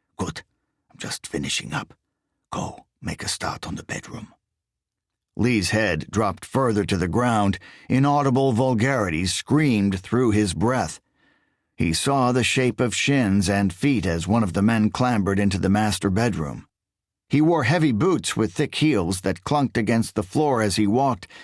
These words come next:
imprinting his boots into the soft carpet. He opened up the built-in cupboards and began stripping the clothes out and stuffing them into a duffel bag on the floor.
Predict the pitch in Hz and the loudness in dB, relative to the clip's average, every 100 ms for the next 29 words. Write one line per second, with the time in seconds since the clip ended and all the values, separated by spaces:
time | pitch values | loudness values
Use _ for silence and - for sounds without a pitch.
0 | - - 139 - 160 131 135 139 98 113 | -6 0 0 2 2 4 4 2 2 2
1 | 156 - 127 120 110 123 - 131 113 - | 2 0 -2 0 0 -2 0 0 0 -2
2 | 131 143 - 82 - _ _ _ _ _ | 0 0 0 -4 -4 _ _ _ _ _
3 | - 87 98 98 92 98 - 101 92 107 | -4 0 2 2 0 0 0 -4 0 0
4 | 90 104 98 - 131 87 85 90 95 92 | 0 0 0 0 -2 -2 -2 0 0 2
5 | 101 95 92 - 123 101 98 90 - 135 | 0 2 0 0 -2 2 0 0 0 0
6 | 120 85 82 92 107 - - - - 87 | 0 0 0 0 -2 -8 -20 -20 -2 -2
7 | - 143 131 127 113 120 123 127 127 110 | 0 -4 0 2 4 4 2 2 2 2
8 | 135 - 95 95 98 101 104 104 90 - | 0 0 0 2 0 2 2 2 0 0
9 | 131 90 60 | 0 0 -4